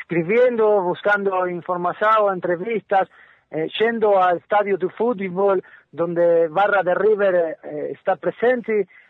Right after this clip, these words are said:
ahí, eh, estaba escribiendo, tomando nota, eh, siempre traba-,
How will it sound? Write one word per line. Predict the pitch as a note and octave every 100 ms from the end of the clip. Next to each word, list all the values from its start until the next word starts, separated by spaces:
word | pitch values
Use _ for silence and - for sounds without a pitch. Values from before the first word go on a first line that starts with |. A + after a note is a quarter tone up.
| -
ahí, | D3+ F3 G#3+
eh, | A3+ G#3 F3+ D#3+ C#3
estaba | - F3 F3+ E3+ D#3+ D3+ C#3 _ -
escribiendo, | C3+ - D#3 E3 A#3 A3 F3+
tomando | F3+ F#3 G3 F#3 F3
nota, | E3+ A3 G#3+ D#3+ F3 D3 _ _ -
eh, | C#3 C3+
siempre | A3 A#3+ G#3+ A3 F#3
traba-, | D#3+ E3 D#3+